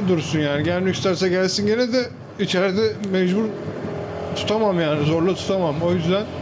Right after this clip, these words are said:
şeyi çıkarmayı düşünüyorum. Bacağındaki damar yolu çıkarttırmayı düşünüyorum. Yani şey, e, ilk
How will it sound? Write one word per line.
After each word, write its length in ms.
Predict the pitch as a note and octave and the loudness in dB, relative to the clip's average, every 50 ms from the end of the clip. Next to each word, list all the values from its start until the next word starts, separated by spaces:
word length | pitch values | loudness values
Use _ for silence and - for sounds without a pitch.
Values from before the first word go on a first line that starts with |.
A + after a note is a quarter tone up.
| - - - - - - - - - - - - - - - - - - - F2+ F2 - - - - - - - - - - - - | -8 -8 -8 -8 -8 -8 -8 -8 -8 -8 -8 -8 -8 -8 -8 -8 -6 -6 -6 -6 -6 -8 -8 -8 -8 -8 -8 -8 -10 -10 -10 -8 -6
şeyi 300 | - - F#3 F3 F#3 F#3+ | -2 0 2 2 2 2
çıkarmayı 480 | - - - F#3+ F#3+ F#3+ G3 G3 G3 G3 | 0 -2 -2 0 0 0 0 0 2 0
düşünüyorum. 540 | F3+ - F#3 E3+ E3+ D#3+ D3 C#3+ C#3 - - - - - - D3+ | 0 2 2 2 2 2 2 0 0 -2 -4 -6 -8 -6 -4 -2
Bacağındaki 500 | D3+ D#3+ D#3+ E3 E3+ E3 E3 D#3 E3 D#3+ | 0 0 0 2 0 0 0 0 0 0
damar 260 | E3 D#3+ E3 E3+ E3 | 0 2 2 2 2
yolu 160 | D#3+ F3 F3+ | 2 2 2
çıkarttırmayı 580 | F3 - - F3+ E3+ D#3 B2 F3 F3+ F3+ F3 E3+ | 0 0 0 0 0 0 0 0 2 2 2 2
düşünüyorum. 480 | D#3 - - D3+ D3 C3+ C#3 C3 B2+ C3 - - - - - - - - - - - - - - - - - - - - - - - - - - - - - - - - - - - - - - - - - E3 | 2 0 0 0 0 0 0 0 -2 -2 -4 -6 -8 -8 -8 -8 -8 -8 -8 -8 -8 -8 -8 -6 -6 -6 -6 -6 -8 -8 -8 -8 -8 -6 -4 -2 -2 -2 -4 -6 -6 -6 -6 -6 -6 -6 -6 -6 -6 -4 -2 -2
Yani 400 | E3 F3 F#3 G3+ A3 G#3+ G3 F#3+ | 0 0 0 0 0 0 0 -2
şey, 220 | F3+ - G3+ G3+ A3+ | -2 0 2 0 0
e, 1200 | A#3+ G#3 - - - F3+ E3+ E3+ E3 E3 E3 E3 E3 E3 E3 D#3+ E3 D#3+ E3 E3 D#3+ D#3 D#3 D3+ - | 0 -2 -4 -4 -2 0 2 2 2 2 2 2 2 2 2 2 0 0 0 0 0 0 0 0 0
ilk 300 | A3 G#3+ G#3+ G#3 - - | 2 2 2 0 -2 -6